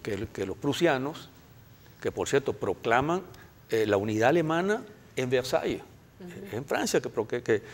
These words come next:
Speaker 1: que, que, que, que Guillermo primero se convierte de rey de Prusia en emperador de Alemania, han logrado entonces que los prusianos pongan en libertad de esos, de esos, eh, este, trescientos mil soldados que tienen presos en Alemania, que los pongan en libertad la mayor parte,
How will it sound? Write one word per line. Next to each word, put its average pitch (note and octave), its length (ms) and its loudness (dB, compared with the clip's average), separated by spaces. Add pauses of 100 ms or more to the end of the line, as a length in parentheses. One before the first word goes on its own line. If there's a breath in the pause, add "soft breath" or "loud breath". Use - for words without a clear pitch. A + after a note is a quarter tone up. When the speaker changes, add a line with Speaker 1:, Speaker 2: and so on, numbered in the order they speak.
(160 loud breath)
Speaker 1:
que, G#2 160 -2
que, F#2+ 240 -2
que, G2+ 180 -4
que G2+ 140 -6
Guillermo G#2 360 0
primero B2 360 -2
se C#3+ 100 -2
convierte A#2+ 460 -2
de G2+ 200 -4
rey A2 200 2
de D3+ 100 4
Prusia D3+ 380 0
en C3 180 0
emperador G#2 540 -2
de A2+ 80 2
Alemania, B2 420 -6 (720 loud breath)
han D3 160 2
logrado D#3+ 400 4
entonces D3 400 0
que - 240 0
los A2 100 6
prusianos D#3 440 0
pongan E3 360 2
en B2+ 80 -2
libertad A#2 520 0 (680 loud breath)
de A2+ 180 2
esos, C3+ 300 2
de A#2 60 2
esos, C3 320 2
eh, A2 240 2
este, F#2+ 380 0
trescientos G2+ 580 0
mil A#2 120 -2
soldados C#3 440 2
que A#2 80 -6
tienen B2 260 -6
presos B2 380 0
en A2 80 -4
Alemania, B2+ 480 -4
que G2 100 -6
los F2 80 -8
pongan E3+ 320 -2
en D3+ 80 -2
libertad B2 400 2
la B2+ 80 0
mayor A#2 300 -4
parte, B2 360 -2